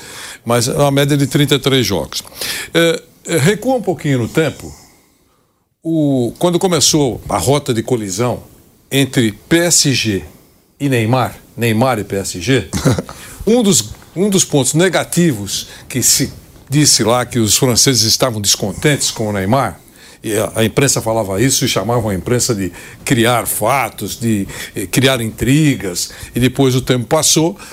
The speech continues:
e se confirmou tudo que, eh, que se dizia anteriormente, a péssima relação entre Neymar e P S G.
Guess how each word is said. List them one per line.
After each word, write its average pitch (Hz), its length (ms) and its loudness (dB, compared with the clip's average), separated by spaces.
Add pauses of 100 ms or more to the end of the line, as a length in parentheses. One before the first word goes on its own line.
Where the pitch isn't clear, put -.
(140)
e 131 40 -2
se 165 140 2
confirmou 147 540 0
tudo 135 260 -2
que, 127 280 0 (400)
eh, 117 340 0
que 123 300 0
se - 160 2
dizia 117 340 2
anteriormente, 147 640 0
a 120 240 -2 (160)
péssima 139 440 0
relação 127 520 0 (320)
entre 127 280 0
Neymar 127 580 0
e 135 60 0
P 131 140 0
S 127 260 0
G. 95 240 -2